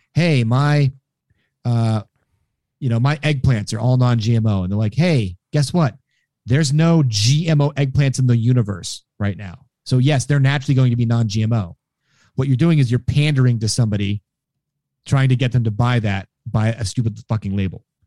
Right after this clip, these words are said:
Uh, but the other thing is, like, G M O products are no different than other products. It's just that scientists went in and said, "Okay, I want this specific thing to happen when we make this next generation of food"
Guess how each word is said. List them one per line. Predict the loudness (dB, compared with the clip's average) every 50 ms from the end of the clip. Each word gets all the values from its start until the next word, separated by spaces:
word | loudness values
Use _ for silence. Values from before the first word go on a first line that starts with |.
| _ _ _ _ _ _ _ _ _ _ _ -6
Uh, | -4 -4 -2
but | -2 -2 -2
the | 0 0
other | 0 2
thing | 2 2 2 4
is, | 4 4 2
like, | 0 -2 -4 -10 -20 -18 -14
G | -8 -2 0 2 4 4
M | 4 4
O | 4 2 2
products | 0 -2 -8 -6 -2 0 0 2 0 -2 -2 -4 -10 -10 -10 _ _ _ _ _ _ _ _ _ _ _ _ -4
are | -2 0
no | 2 2 2 2
different | 2 0 -2 0 -2 -4 -4 -2
than | -2 0 0 2 0 0 0 -2 -2 -4 _ -8
other | -6 -4 -4 -4
products. | -2 -2 -2 -2 -2 -4 -6 -6
It's | -8 -10 -6
just | -4 -4 -4 -2 -2
that | -4 -4 -4 _ _ _ _ _ _ _ _ _ _ _ _ _ _ _ -10
scientists | -6 -2 0 2 2 2 2 2 2 0 0 0 0
went | 0 2 4 4
in | 4 4
and | 2 2
said, | 2 0 0
"Okay, | 0 0 0 0 0
I | 0 0
want | 2 2 0 0 -2
this | -2 0 2 2 2 0 -2
specific | -2 -4 -4 -4 -2 -4 -4 -2 -2 -2 -4 -2
thing | 0 -2 0 0
to | 0 0
happen | 0 0 0 0 0 0 0 -2 -4 _ _ _ _ _ _ _ _ -6
when | -2 0 0 2
we | 2 2 2
make | 2 2 0 0 0
this | -2 -2 0 0
next | -2 -4 -4 -2
generation | -4 -2 -2 0 0 -2 -2 -2 -2 -4
of | -4 -2
food" | -2 0 2 2 0 -2